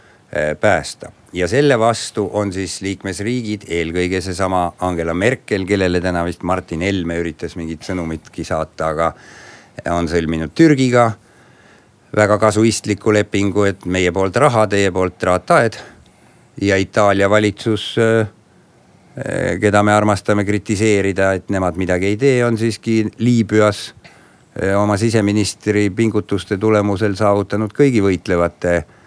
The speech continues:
grupeeringutega enam-vähem samasuguse, äh, kokkuleppe. Mina ei oska praegu ütelda, millise osa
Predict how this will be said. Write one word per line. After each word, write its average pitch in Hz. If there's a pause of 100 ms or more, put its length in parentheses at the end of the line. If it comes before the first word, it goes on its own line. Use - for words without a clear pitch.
(460)
grupeeringutega 90
enam-vähem 92
samasuguse, 95
äh, -
kokkuleppe. 69 (360)
Mina 101
ei 92
oska 92
praegu 92
ütelda, 80 (180)
millise 90
osa 80